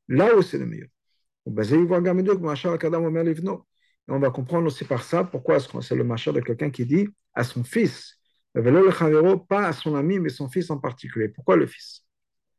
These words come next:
Havadaot Shel Mekabel, la certitude que le, le, le, le receveur a, Shanoten Mamido Al Chelek Yafe, que la personne qui va lui donner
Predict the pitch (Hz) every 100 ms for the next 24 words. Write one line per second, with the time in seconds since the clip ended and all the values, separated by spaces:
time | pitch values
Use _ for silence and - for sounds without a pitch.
0 | _ _ - - - - _ - 143 147
1 | 190 247 240 208 151 135 131 123 - -
2 | _ _ _ _ _ - 127 - 196 202
3 | 165 - 175 - 120 110 107 107 101 95
4 | 107 120 101 101 101 - 104 151 131 -
5 | - _ - 120 98 _ _ _ _ _
6 | _ - 175 156 139 156 208 196 170 175
7 | 151 127 151 127 127 117 113 110 117 123
8 | 123 180 170 143 127 117 117 127 -